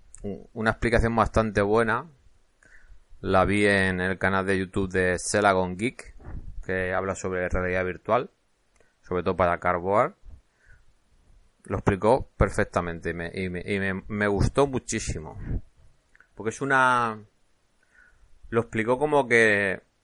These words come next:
puso el ejemplo de los smartphones, ¿no? Que estaban los, los móviles de Nokia con su Symbian y sus sistemas estos que era un poco, un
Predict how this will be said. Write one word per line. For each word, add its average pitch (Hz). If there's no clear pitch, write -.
puso 123
el 127
ejemplo 123
de 127
los 113
smartphones, 95
¿no? 123
Que 113
estaban 101
los, -
los 92
móviles 117
de 110
Nokia 120
con 95
su 92
Symbian 110
y 95
sus 90
sistemas 104
estos 104
que -
era 95
un 92
poco, 90
un -